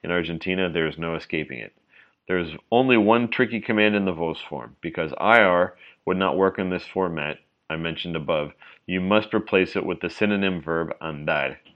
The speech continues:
The command is anda, and that's it. Memorize these rules, and you are well on your way to speaking like an Argentine.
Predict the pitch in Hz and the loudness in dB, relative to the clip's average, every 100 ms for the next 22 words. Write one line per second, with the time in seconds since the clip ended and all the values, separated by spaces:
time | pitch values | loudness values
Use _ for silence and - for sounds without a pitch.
0 | _ - 82 90 92 101 92 82 - - | _ -12 -10 -4 -2 0 0 -4 -10 -8
1 | 82 80 78 87 90 80 71 - _ _ | -6 -6 0 4 4 4 0 -10 _ _
2 | _ _ - 87 95 92 87 69 _ _ | _ _ -8 0 2 2 -2 -4 _ _
3 | _ - 101 107 113 110 107 113 110 101 | _ -4 0 2 4 4 2 2 2 2
4 | 110 117 113 - _ _ 90 90 90 85 | 2 2 -2 -8 _ _ -6 -2 0 0
5 | 92 101 101 98 95 95 92 - 95 87 | 0 2 2 2 4 4 4 0 -4 -2
6 | 90 87 80 80 76 73 69 65 55 | 0 -2 -2 -4 -4 -6 -12 -12 -12